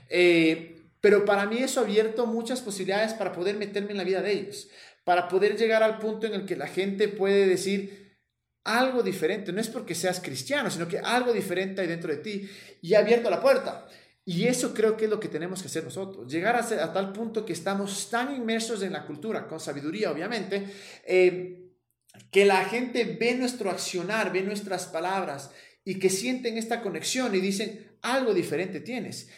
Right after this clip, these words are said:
y que ellos puedan abrir la puerta, pero que nuestras acciones hacia afuera siempre sea el respeto, la tolerancia y sobre todo el amor incondicional, que es lo que nos enseñó Jesús.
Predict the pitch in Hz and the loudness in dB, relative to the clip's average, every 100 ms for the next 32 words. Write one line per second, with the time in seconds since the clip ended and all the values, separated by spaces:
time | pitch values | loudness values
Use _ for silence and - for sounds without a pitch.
0 | - 202 190 220 - 220 233 202 - 220 | -12 -4 -2 2 6 8 8 2 0 0
1 | 214 185 147 180 180 139 196 214 - - | 0 -2 0 -2 -2 -4 -4 -6 -8 -16
2 | - - 202 196 196 190 190 185 160 - | -20 0 4 6 4 2 0 -2 -4 -4
3 | 285 247 - 170 277 277 156 - - - | -2 -2 -2 -2 2 2 2 -4 -14 -18
4 | - 214 220 220 196 214 214 - - 147 | -6 -4 -2 -2 2 2 0 -6 -8 -6
5 | 131 131 214 208 190 151 147 156 185 - | -6 -2 0 2 0 -2 0 0 0 -4
6 | - 131 - 143 135 151 226 165 - - | -6 -8 -6 -6 -6 -4 -2 -4 -8 -18
7 | _ - 170 151 151 185 196 190 147 131 | _ -4 -2 -2 -4 -4 -6 -8 -10 -8
8 | 135 214 254 - 143 151 151 135 127 123 | -6 -6 -6 -6 -4 -4 -6 -10 -10 -10
9 | 131 131 117 269 - - | -12 -12 -12 -12 -12 -18